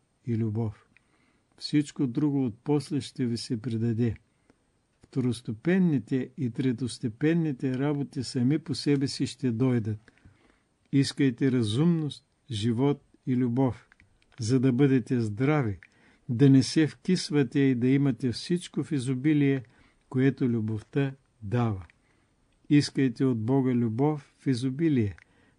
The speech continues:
да носите всички мъчноти без затруднение. Предобидите да не се спирате,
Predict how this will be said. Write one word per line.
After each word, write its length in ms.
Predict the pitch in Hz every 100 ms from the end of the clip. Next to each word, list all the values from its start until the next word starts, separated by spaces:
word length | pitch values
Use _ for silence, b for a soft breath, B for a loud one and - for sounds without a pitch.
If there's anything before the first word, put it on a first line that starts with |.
| -
да 180 | 113 127
носите 520 | 135 143 - 113 131
всички 440 | 110 170 165 -
мъчноти 720 | 139 139 - 131 123 147 139 113
без 500 | 98 104 147 143 -
затруднение. 1040 | 123 120 123 143 127 117 139 139 113 95 - b b b b b -
Предобидите 840 | 139 127 131 120 165 160 143 143
да 160 | 120 127
не 120 | 123
се 240 | - 156
спирате, 680 | - - 170 156 110 - 104